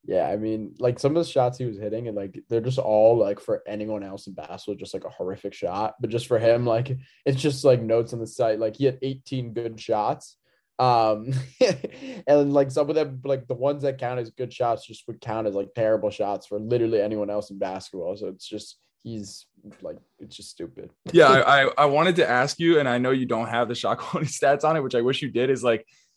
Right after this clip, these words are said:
Speaker 2: Steph taking a deep, and for him, a deep shot is, like, five or six feet behind the N B A three-point line. But I feel like that's, like, a better shot for him than most people's just regular three. And I
Speaker 1: Even
Speaker 2: know,
Speaker 1: off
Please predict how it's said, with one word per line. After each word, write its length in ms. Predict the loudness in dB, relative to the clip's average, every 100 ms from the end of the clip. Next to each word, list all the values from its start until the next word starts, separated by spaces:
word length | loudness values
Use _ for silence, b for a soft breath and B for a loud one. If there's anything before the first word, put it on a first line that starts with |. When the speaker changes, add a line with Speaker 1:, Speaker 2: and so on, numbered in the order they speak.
| -12
Speaker 2:
Steph 440 | -8 2 6 6
taking 320 | 6 4 4 2
a 60 |
deep, 540 | 0 -2 -4 -2 -4 -10 _ _ _ -2
and 300 | 0 -2 -2
for 140 | 0
him, 300 | 2 2 2
a 80 | 0
deep 260 | 0 -2 -2
shot 340 | 2 4 4
is, 160 | 2 -2
like, 240 | -2 -4 _ -4
five 220 | -2 0
or 60 | -4
six 240 | -8 -8
feet 160 | -6 -4
behind 420 | -2 2 2 2
the 60 | 0
N 100 | 0
B 120 | -2
A 20 |
three-point 400 | -2 -4 0 0
line. 240 | 0 -2 -8 b b b b b
But 100 | 2
I 60 | 4
feel 140 | 4
like 120 | 4
that's, 320 | 6 6 6
like, 80 | 4
a 80 | 0
better 340 | 2 2 2
shot 340 | 2 4 4 2
for 60 |
him 320 | -4 -2 -2 -2
than 160 | -4
most 380 | 0 0 0 -4
people's 400 | -8 -4 -6 -4
just 160 | -10 -2
regular 440 | 2 2 2 0
three. 480 | -2 -4 -2 -2 -6 _ b b b
And 120 | 4 6
I 60 |
Speaker 1:
Even 100 | 8
Speaker 2:
know, 160 | 6
Speaker 1:
off 60 | 6